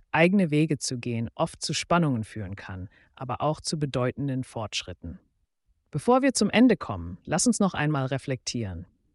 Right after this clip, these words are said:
Was bedeutet es, Wissen und Glauben in Einklang zu bringen? Wilhelm von Conches gab seine Antworten darauf vor fast tausend Jahren.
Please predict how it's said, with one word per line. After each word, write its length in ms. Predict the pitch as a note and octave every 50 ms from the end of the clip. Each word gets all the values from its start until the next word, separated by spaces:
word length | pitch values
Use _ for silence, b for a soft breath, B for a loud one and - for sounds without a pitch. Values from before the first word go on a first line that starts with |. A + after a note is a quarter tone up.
| _ _ -
Was 180 | D#3 E3+ -
bedeutet 580 | - - D#3+ C#3+ E3+ F3 G3+ A3+ - D#3 - -
es, 320 | G2 F2 G2 - - - -
Wissen 440 | C3+ C#3 F3 F#3 - - G#3 G#3 G#3+
und 260 | - - C3+ B2 -
Glauben 500 | - C3+ C3 B2+ C3+ C#3+ C#3+ D3+ D3+ D3+
in 160 | - - A#2+
Einklang 520 | - - B2 C3+ C3+ - - - G2 G2+ -
zu 140 | - - G#2+
bringen? 420 | - - F#2 F2+ F2 D#2 F3 F#3 _ _ _ _ _ _ _ _ _ _ _ _ _ _ _ _ _ _ _ _ _ _ _ _ _ _ _ _ _ _ _ _
Wilhelm 300 | - F#3 G3+ G#3+ G#3+ G#3
von 180 | - - F3 D#3
Conches 600 | - F3 F#3 G3+ G3 - G2+ G2 - - - - _ _ -
gab 180 | E3 D#3+ -
seine 240 | - G3 E3 D#3+ C#3
Antworten 460 | - D3+ E3+ - - A#2 G#2+ - A2+
darauf 340 | A2+ A#2 G2+ G#2 G#2+ G#2 G#2
vor 180 | - - - G#2+
fast 320 | - - A2 - - -
tausend 400 | - - B2+ C3 B2+ B2+ A#2+ A2
Jahren. 440 | B2 A#2+ A#2+ A#2 G#2+ - E2 D#2+ -